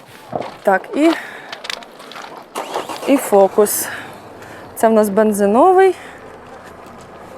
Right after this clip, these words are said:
Чотирнадцятий рік, сім вісімсот п'ятдесят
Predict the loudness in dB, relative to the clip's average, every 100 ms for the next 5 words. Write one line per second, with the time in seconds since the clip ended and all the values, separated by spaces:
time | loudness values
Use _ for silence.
0 | -20 -18 -6 0 2 4 4 4 2 4
1 | 4 4 4 4 4 2 -2 0 0 2
2 | 2 2 4 2